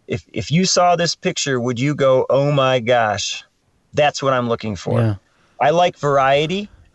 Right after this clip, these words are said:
Speaker 1: I, I'm, I'm sick of, like, I s-, I spent probably a thousand days at Indian Creek. And I say that with pride and with
Speaker 2: <laughs>
Speaker 1: patheticness also. Like, it's pathetic to spend that much time there because you're climbing, you're doing the same move over and over. And I hate that.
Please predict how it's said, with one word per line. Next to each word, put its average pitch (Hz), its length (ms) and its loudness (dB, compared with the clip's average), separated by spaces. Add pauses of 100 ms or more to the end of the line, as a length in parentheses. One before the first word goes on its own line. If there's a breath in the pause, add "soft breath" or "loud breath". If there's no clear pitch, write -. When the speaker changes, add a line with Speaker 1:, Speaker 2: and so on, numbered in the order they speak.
(100)
Speaker 1:
I, 139 200 2
I'm, 147 360 -2
I'm 135 200 -2
sick - 400 -2 (140)
of, 127 500 2
like, 117 300 0
I 135 100 2
s-, - 140 -6 (720)
I 120 100 2
spent - 340 -2
probably 113 320 -2
a 104 60 -4
thousand 127 460 -2
days 123 240 -2
at 113 60 -6
Indian 110 280 -6
Creek. - 460 -12 (340)
And 123 120 0
I 123 60 2
say 135 220 0
that 135 220 2
with 117 260 -4 (120)
pride 160 480 2
and 135 320 0
with 123 440 -2
Speaker 2:
<laughs> - 460 -6
Speaker 1:
patheticness 127 800 -2
also. 110 500 0 (400)
Like, 143 220 2
it's - 140 0
pathetic 160 540 2 (120)
to 143 80 -4
spend 131 320 -2
that 120 200 -2
much 127 260 -4
time 127 280 -2
there 110 180 -2
because 120 260 -6
you're 143 100 -2
climbing, 147 340 0
you're 160 100 -2
doing 175 160 0
the 151 80 -2
same 143 320 0
move 127 260 0
over 117 340 0
and 113 80 -2
over. 104 240 2
And 110 100 0
I 120 100 2
hate 147 300 -2
that. 175 200 0